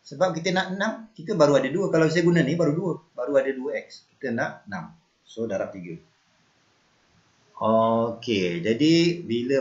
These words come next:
macam tu, kita dah boleh dapat jawapan sama dengan tiga kali eksponen kuasa F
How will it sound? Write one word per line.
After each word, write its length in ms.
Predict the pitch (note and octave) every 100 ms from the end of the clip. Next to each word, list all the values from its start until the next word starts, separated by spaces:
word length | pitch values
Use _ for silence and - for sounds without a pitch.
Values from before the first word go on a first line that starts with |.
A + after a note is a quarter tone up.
| A2+
macam 320 | G#2 G2 F#2
tu, 400 | F#2 B2+ E3+ E3
kita 240 | C#3+ D#3+
dah 160 | C#3 B2
boleh 160 | A#2+
dapat 240 | A2+ A2 G#2+
jawapan 800 | G2+ - F#2 F#2 F#2+ F#2 F#2 F#2
sama 480 | F#2+ F2+ G2+ F#2+ F2+
dengan 400 | E2+ E2+ - - _ _ _ _
tiga 800 | - D3 D3 C#3 D3+ D#3+ D#3 D3+
kali 480 | D3+ C#3 D3+ A2+ - - _ _ _ _ _ _ _ _ _ _
eksponen 960 | C3 C#3+ - - C#3 C#3+ D3 D3 D3 D3
kuasa 640 | C3 C3+ C3+ - C#3+ C#3
F 140 | C#3